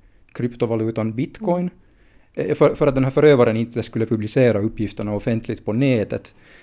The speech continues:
Speaker 1: Eh, men uppenbarligen har då Vastaamo vägrat betala,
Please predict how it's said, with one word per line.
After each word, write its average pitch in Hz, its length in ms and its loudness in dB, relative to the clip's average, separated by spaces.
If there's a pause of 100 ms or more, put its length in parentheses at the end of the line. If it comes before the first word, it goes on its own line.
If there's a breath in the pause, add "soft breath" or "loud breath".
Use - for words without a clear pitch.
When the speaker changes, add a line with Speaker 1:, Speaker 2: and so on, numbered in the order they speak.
(340 soft breath)
Speaker 1:
Eh, 127 240 0
men 143 200 4
uppenbarligen 170 540 4
har 156 80 -2
då 143 80 2
Vastaamo 143 440 2
vägrat 123 340 4
betala, 147 760 0